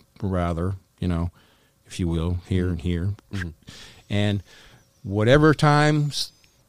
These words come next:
Speaker 1: it dictates that you get, that's what you're stuck with. There's no more discretion amongst the judges. They can't help you, you know, uh, sorry,
Speaker 2: So a
Speaker 1: our
Speaker 2: loan
Speaker 1: hands are tied."
Speaker 2: amount that you're busted with equals a certain amount of years is what that means.
Speaker 1: Well,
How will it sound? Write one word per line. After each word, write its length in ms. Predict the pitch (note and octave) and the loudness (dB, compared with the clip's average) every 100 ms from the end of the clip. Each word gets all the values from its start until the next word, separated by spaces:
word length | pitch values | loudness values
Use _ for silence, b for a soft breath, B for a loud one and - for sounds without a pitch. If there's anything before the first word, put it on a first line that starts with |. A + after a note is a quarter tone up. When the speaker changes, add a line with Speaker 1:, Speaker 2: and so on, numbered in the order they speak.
| _ | _
Speaker 1:
it 140 | A#2 G#2+ | -4 2
dictates 520 | C#3 - D3+ C#3+ - | 2 4 4 4 4
that 220 | C3 A2+ | 2 4
you 80 | B2+ | 6
get, 260 | A#2 C#3+ F3+ - | 8 6 4 -4
that's 360 | G#2+ G2 - - | -2 0 -2 -4
what 220 | G2+ F2 | -4 -4
you're 80 | G2 | -4
stuck 300 | - G2 E2+ | -2 -2 -4
with. 220 | - C#2+ - | -6 -10 -4
There's 180 | F#2+ | -2
no 240 | G2 G2+ A#2 | 0 2 4
more 500 | A#2 A2+ A2 G#2+ F#2 _ _ _ - | 4 4 2 0 -4 _ _ _ -8
discretion 640 | G#2+ G#2 - G#2 F#2+ G#2 G2 | -4 -2 2 2 2 0 2
amongst 420 | G2 F#2+ G2 - | 2 2 0 0
the 60 | G2+ | -2
judges. 540 | G2 F#2+ F2+ F#2+ F2 | 2 0 2 0 -2
They 120 | - F#2 | -2 -2
can't 280 | - F#2 F2 | 0 0 0
help 220 | F2+ - | -2 -2
you, 220 | F2 E2+ - | -4 -4 -8
you 120 | - F2+ | -6 -2
know, 200 | F2 E2+ - | -2 -4 -8
uh, 80 | F#2 | -8
sorry, 380 | F2 F#2+ F2+ F#2 | -4 0 2 0
Speaker 2:
So 120 | F2 - | -2 -8
a 40 | F2+ | -6
Speaker 1:
our 40 | F2+ F#2+ | -2 2
Speaker 2:
loan 20 | |
Speaker 1:
hands 180 | F#2+ F2+ | 2 0
are 60 | F#2 | -2
tied." 340 | - F2 C#2 - | -6 -8 -8 -8
Speaker 2:
amount 340 | F2+ F2+ F2+ E2 | -6 -2 -2 -4
that 60 | |
you're 160 | D#2+ E2 - | -6 -8 -6
busted 320 | E2 D2+ E2+ | -6 -6 -6
with 280 | D#2+ D#2+ D2+ - | -6 -6 -8 -12
equals 320 | F#2 E2+ D#2+ | -12 -10 -10
a 60 | D2 | -10
certain 220 | E2 D#2+ | -8 -8
amount 140 | D#2+ D#2 | -6 -8
of 60 | |
years 320 | D#2 B1 G1+ | -8 -10 -12
is 80 | D2 | -12
what 100 | D2 | -10
that 140 | D2+ C2 | -10 -10
means. 380 | A#1 G1+ - _ | -10 -14 -16 _
Speaker 1:
Well, 280 | C3+ C3 | 6 6